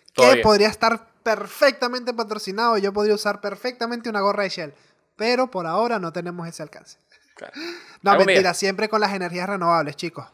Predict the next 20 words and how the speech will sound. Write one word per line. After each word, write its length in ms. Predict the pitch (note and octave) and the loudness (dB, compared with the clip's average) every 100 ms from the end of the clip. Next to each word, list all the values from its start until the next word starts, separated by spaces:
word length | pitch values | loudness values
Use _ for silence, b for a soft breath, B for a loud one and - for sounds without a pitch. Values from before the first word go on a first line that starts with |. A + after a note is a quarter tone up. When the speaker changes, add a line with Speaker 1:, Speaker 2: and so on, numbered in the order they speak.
| _ | _
Speaker 1:
Aunque 280 | E3 E3 F3 | -8 -6 -4
se 160 | E3 E3 | -6 -4
gen-, 160 | F3 | -4
aunque 220 | E3 F3 F3 | -4 -4 -4
se 120 | F3 | -6
genere 240 | F3 G3 | -4 -4
más 140 | A3 A3+ | 0 0
desperdicio 440 | A#3+ F3+ G3 - | -2 -2 -4 -4
y 40 | |
más 100 | D#3+ | -4
productos 340 | G3+ G#3 - G3 | -2 -2 -2 0
tóxicos, 460 | B3+ C#4 D4+ D#4+ - B B B | 0 0 0 -2 -2 B B B
siempre 340 | - G#3+ G#3+ | -4 -2 -2
con 100 | G#3+ | -6
las 80 | G3+ | -6
energías 300 | F3+ D#3+ F3 | -8 -10 -10
renovables. 420 | F#3 D#3+ C3 B2 - | -10 -10 -12 -14 -18
A 160 | - D3 | -14 -4
tope. 260 | F3+ - - | -4 -4 -8
Speaker 2:
Mm. 600 | F#3 G3+ G3+ F#3+ G3 | -12 -12 -12 -12 -16